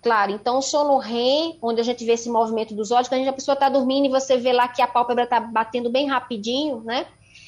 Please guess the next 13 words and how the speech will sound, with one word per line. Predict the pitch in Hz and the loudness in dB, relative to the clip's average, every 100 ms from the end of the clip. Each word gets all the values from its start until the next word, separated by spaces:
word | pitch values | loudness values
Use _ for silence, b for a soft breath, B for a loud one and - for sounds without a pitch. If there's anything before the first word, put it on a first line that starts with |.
| B B | B B
É | 233 | -2
que | 277 | 0
os | 254 | 4
olhos | 294 330 | 4 2
estão | 359 302 | 2 0
se | 311 | 2
movimentando, | 285 262 240 240 233 233 226 233 269 285 262 | 2 2 0 -2 -4 -2 -2 0 0 -2 0
geralmente | 269 294 311 269 254 247 233 | 4 4 4 2 2 2 0
de | |
acordo | 247 254 262 277 | 0 2 0 0
com | 285 269 | 0 -2
o | |
conteúdo | 269 269 269 247 269 302 247 254 | 2 0 4 2 4 0 0 -2